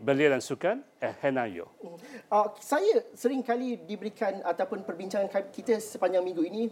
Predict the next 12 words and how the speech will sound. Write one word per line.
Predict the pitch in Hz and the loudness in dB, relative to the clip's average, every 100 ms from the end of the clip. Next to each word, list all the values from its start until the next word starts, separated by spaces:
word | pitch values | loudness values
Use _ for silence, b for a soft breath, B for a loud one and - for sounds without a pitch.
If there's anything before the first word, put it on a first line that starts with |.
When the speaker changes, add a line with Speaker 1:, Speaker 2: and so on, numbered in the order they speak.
| - | -4
Speaker 2:
juga | 151 165 | -2 -2
bersama | 160 180 165 | 0 0 0
dengan | 165 | 0
Prof | 170 190 185 | 2 2 2
dan | 156 | 0
beberapa | 147 165 180 | 2 -2 -2
pakar | 165 170 165 | -4 0 2
lain | 180 196 | 2 0
ialah | 160 190 - B B | 2 0 0 B B
melihat | - 202 233 - | -6 0 0 -2
kepada | - 196 180 | -4 -6 -6
saiz | - - 208 202 - - | -4 0 0 0 -8 -12